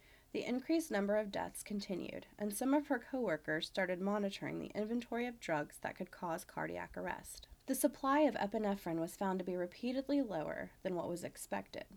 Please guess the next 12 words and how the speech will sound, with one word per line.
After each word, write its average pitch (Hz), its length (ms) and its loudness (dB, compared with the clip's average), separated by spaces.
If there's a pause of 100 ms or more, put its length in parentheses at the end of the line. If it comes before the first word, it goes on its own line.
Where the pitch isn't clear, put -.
(920)
When 233 180 4
three 294 240 4
nurses 302 420 4
reported 208 420 0
their 196 120 4
suspicions - 920 -4
in 190 140 0
nineteen 190 360 -2
ninety-six, 180 840 -4 (460)
Gilbert 226 320 2
was 175 140 0
investigated. - 880 -4